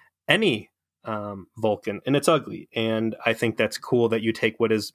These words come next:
many times kind of this Mary Sue, uh, species of Star Trek, and you've put so many points into their flaws at this, uh, stage that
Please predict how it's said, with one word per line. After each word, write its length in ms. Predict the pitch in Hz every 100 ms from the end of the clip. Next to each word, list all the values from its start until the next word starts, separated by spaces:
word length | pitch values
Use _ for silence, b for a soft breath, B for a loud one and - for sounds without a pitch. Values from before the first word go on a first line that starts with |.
| -
many 240 | 110 113
times 500 | 110 110 107 104 - -
kind 180 | 110 107
of 60 |
this 160 | 98 -
Mary 320 | 107 107 104
Sue, 580 | - - 107 104 104 98 B B B _ _ _ _ -
uh, 320 | 98 95 95
species 840 | - - 131 123 - 107 101 - -
of 400 | 104 101 98 - _ _ _ _ _ -
Star 380 | - 120 113
Trek, 280 | 110 110 98
and 100 | 107
you've 280 | 110 113 -
put 320 | - 120 - _ _ _ _ _ _
so 580 | - - - - - 135
many 180 | 151 135
points 440 | - 135 127 120
into 160 | 120 113
their 120 | 101
flaws 460 | - - 107 107 104
at 120 | 98
this, 200 | 98 - _ _ _ _ _ _ -
uh, 180 | 113 -
stage 540 | - - 113 107 104 -
that 260 | 101 101